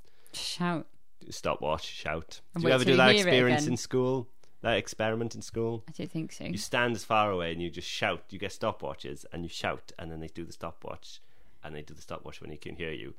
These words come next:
Speaker 2: But you could never get further enough away to get a good result.
Speaker 1: Yeah.
Speaker 2: And so you just end up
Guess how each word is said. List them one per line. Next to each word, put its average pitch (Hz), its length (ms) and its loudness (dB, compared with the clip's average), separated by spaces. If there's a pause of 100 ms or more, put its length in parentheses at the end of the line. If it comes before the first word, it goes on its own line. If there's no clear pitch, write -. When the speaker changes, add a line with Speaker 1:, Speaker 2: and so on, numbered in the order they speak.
(220)
Speaker 2:
But 76 100 -10
you 85 80 -10
could 85 160 -8
never 92 300 -4
get 90 240 -2
further 90 360 -4
enough 87 220 -4
away 85 220 -4
to 82 120 -10
get 80 200 -4
a 80 40 -6
good 82 380 -6
result. 90 320 -2
Speaker 1:
Yeah. 160 640 2
Speaker 2:
And 147 120 2
so 143 80 2
you 92 120 2
just 85 180 -6
end 87 220 0
up - 240 -4